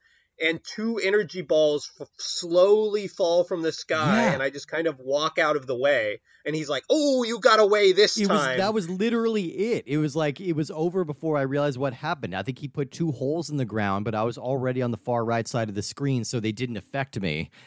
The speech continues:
Speaker 1: Yeah, it, it's like that scene in, uh, the Hol-, Homer the Clown episode where he's like, "I told you we should have bought more than three bullets."
Speaker 2: Yeah. <laughs>
Speaker 1: It's,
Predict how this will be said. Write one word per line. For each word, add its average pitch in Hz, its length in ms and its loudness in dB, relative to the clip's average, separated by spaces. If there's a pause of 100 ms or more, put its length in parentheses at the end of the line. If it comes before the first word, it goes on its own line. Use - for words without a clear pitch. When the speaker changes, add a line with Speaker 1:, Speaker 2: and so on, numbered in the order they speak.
(180)
Speaker 1:
Yeah, 110 240 -12
it, 165 200 -2
it's 185 180 2
like 180 160 4
that 196 220 4
scene 190 380 -2
in, 165 280 -2
uh, 143 220 2
the 135 140 -2
Hol-, 156 340 -4
Homer 156 320 0
the 139 80 0
Clown 139 360 -2
episode 170 560 0
where 160 120 -2
he's 143 260 -4
like, 139 240 -2 (140)
"I 165 80 2
told 285 260 2
you 240 80 -2
we 190 140 0
should 202 140 2
have 185 100 4
bought 175 200 4
more 175 160 2
than 165 140 -4
three 165 320 -8
bullets." 156 480 0
Speaker 2:
Yeah. 190 160 0
<laughs> 185 440 -2
Speaker 1:
It's, 180 460 -2